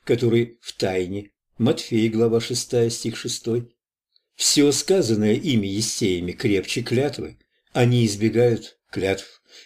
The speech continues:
Иосиф, главы вторая, восьмая, стих шестой. «А я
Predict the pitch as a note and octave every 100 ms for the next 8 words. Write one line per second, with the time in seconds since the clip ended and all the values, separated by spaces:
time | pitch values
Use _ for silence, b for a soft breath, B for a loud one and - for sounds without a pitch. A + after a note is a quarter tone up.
0 | B C3 C3 E3 E3 F3 - _ _ _
1 | _ - G#2+ A#2 A2 G2+ - A2+ G2+ F#2+
2 | F#2+ - - G#2+ F#2+ - G#2+ D3 E3+ E3
3 | _ _ - - - G#2+ G#2 A2+ - -
4 | E2+ D#2+ _ _ _ _ _ _ _ _
5 | - D3 E3+ C3 C3 -